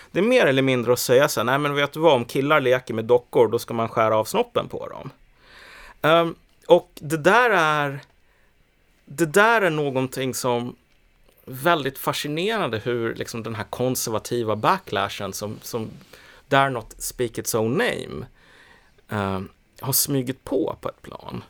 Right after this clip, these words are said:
Jag menar, och nu vill jag inte, liksom, jag vill inte säga det här eller påskina här att jag är, liksom, mot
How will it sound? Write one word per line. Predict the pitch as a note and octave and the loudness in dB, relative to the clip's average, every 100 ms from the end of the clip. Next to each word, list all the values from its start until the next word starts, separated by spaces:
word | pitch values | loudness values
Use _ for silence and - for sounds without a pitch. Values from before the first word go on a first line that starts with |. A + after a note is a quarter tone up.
| _ _ _ _ _ _ - - - - | _ _ _ _ _ _ -20 -20 -20 -10
Jag | - | -2
menar, | D#3 D#3+ D#3 | 2 4 2
och | E3 | 2
nu | F3 G#3+ | 4 4
vill | A#3+ | 4
jag | A3 | 4
inte, | D#3+ - B2+ | 0 2 2
liksom, | A#2+ A#2+ A2+ | 2 -2 0
jag | C#3 | 0
vill | D#3 F3 | 2 0
inte | F3 B2 | 0 -4
säga | - C3 A#2 | -2 2 4
det | A#2 | 2
här | B2 E3+ C3+ A2+ G#2+ - | 2 2 2 0 -4 -6
eller | A#2+ A2+ A#2+ A#2 - _ _ _ _ | -4 -2 -2 -4 -6 _ _ _ _
påskina | - C#3+ B2+ - D3+ C#3+ | 0 4 4 2 0 2
här | A#2+ A2 | 2 0
att | - | 0
jag | A2+ | -2
är, | |
liksom, | G2+ - - - - - | -2 -6 -12 -18 -18 -6
mot | A#2 C3 D3 C#3 A#2 - - - - | 0 4 4 4 0 -4 -12 -10 -10